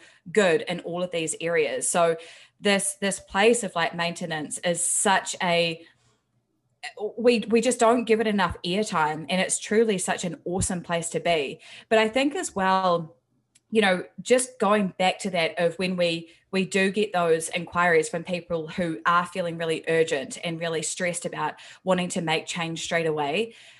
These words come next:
it's so important to validate that, right? Like, just because that is a really painful place to be. But I think that for you guys listening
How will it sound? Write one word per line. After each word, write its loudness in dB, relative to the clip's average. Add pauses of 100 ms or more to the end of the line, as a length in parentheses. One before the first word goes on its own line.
(300)
it's 0
so 4
important 0
to -4
validate 0
that, -4
right? 2 (100)
Like, 0 (160)
just 0
because -2
that 0
is -2
a -2
really -2
painful -4
place -4
to -8
be. -2 (440)
But 4
I 4
think 0
that 0 (240)
for -8
you 0
guys 0
listening -2